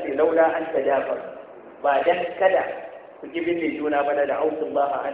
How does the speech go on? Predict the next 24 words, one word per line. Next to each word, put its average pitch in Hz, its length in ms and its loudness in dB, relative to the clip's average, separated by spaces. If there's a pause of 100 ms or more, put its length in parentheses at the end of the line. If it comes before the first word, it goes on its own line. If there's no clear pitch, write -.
yusmi'akum 143 680 -6
min 139 80 -10
azabil 127 540 -6
qabr 156 260 2
alladhi 131 400 -6
asma." - 380 -12 (540)
Da 135 180 -4
na 175 160 6
roki 170 260 0
Allah 165 240 -2
ya 131 140 0
biyar 185 320 -2
da 147 80 0
ku - 180 -6 (640)
azabar 143 400 2
kabari 143 400 0
irin 147 240 -6
yadda 135 220 -4
nake - 180 -8
ji. - 320 -14
Manzo 127 220 -8
Allah 151 180 -2
yana 135 300 0
ji. 135 140 -8